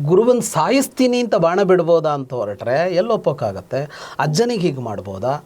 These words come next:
ಮೊಮ್ಮಗನಿಗೆ ಹೀಗೆ ಮಾಡ್ಬೋದಾ, ಅಜ್ಜನಾದವ ತಂದೆ ಮಗನಿಗೆ ಮಾಡ್ಬೋದಾ,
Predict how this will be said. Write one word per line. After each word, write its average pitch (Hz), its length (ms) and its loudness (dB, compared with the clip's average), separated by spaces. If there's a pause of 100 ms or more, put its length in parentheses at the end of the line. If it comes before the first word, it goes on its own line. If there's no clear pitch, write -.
(200)
ಮೊಮ್ಮಗನಿಗೆ 170 580 0
ಹೀಗೆ 110 140 -6
ಮಾಡ್ಬೋದಾ, 101 400 -6
ಅಜ್ಜನಾದವ 113 720 -4 (260)
ತಂದೆ 202 260 0
ಮಗನಿಗೆ 156 460 0
ಮಾಡ್ಬೋದಾ, 104 640 -6